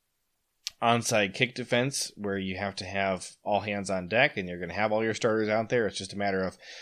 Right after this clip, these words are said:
put the most talented players on your team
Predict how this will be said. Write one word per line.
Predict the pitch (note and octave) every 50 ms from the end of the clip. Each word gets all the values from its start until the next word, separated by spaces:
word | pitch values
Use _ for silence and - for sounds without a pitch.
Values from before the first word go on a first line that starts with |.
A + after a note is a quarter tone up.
| - - - _ _
put | - B2 B2+ - G#2
the | G#2+ G#2
most | G#2 G#2+ A2+ A#2 - - - _
talented | - - - A2 G#2+ A2 G#2+ G#2 G#2 G2 F#2 - _ _ _ -
players | - - A#2 A2+ G#2+ G#2+ G2+ G2
on | - - G#2+ G#2+
your | G#2 G2 F#2+
team | - - - A2 G#2 F#2+ F#2 F2+